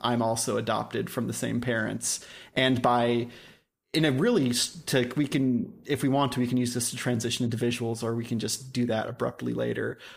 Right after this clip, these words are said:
Uh, but the really striking scene where she is curled up outside of the, uh, outside of the, the greenhouse,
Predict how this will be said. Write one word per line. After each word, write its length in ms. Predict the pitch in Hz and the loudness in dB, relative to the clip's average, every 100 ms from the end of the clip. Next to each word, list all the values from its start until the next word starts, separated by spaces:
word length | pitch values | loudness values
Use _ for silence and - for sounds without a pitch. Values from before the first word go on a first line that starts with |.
| - | -2
Uh, 180 | 123 120 | 2 2
but 180 | 127 123 | 2 2
the 80 | 139 | 2
really 220 | 160 180 | 4 4
striking 420 | 175 143 139 143 | 4 2 2 2
scene 180 | - 135 | 2 2
where 80 | 127 | 2
she 380 | - 139 139 | 2 4 4
is 160 | 127 123 | 4 2
curled 300 | - 147 139 | 2 2 4
up 180 | 127 120 | 4 4
outside 480 | 120 - 131 120 120 | 2 0 2 2 2
of 140 | 117 | 0
the, 280 | 127 120 110 | 0 0 0
uh, 140 | 120 120 | 0 0
outside 460 | 123 123 120 - 123 | 0 0 -2 -4 -4
of 80 | 117 | -2
the, 300 | 113 107 98 | 0 0 0
the 80 | 120 | -2
greenhouse, 760 | 123 139 131 120 110 - - | 0 2 2 2 2 0 -4